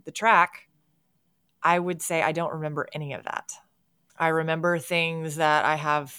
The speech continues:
physical pictures of, but if I didn't have those physical pictures, uh,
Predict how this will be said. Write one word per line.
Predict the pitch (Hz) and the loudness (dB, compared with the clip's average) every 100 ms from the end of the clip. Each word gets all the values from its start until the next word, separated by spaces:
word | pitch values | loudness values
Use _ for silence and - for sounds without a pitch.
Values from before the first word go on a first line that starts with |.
| - - | -20 -10
physical | 175 151 165 147 | -6 -6 -6 -8
pictures | - 151 - 185 185 | -8 -8 -6 -4 0
of, | 202 214 240 247 - _ _ _ _ _ _ _ | 2 2 0 -10 -20 _ _ _ _ _ _ _
but | 196 | 2
if | 185 180 | 4 4
I | 165 | 2
didn't | 170 175 196 190 | 4 2 2 4
have | 208 202 | 6 6
those | 214 214 - | 4 0 0
physical | 214 208 202 | -2 -2 -6
pictures, | 190 202 - 220 202 | -8 -8 -4 -4 0
uh, | 214 | -2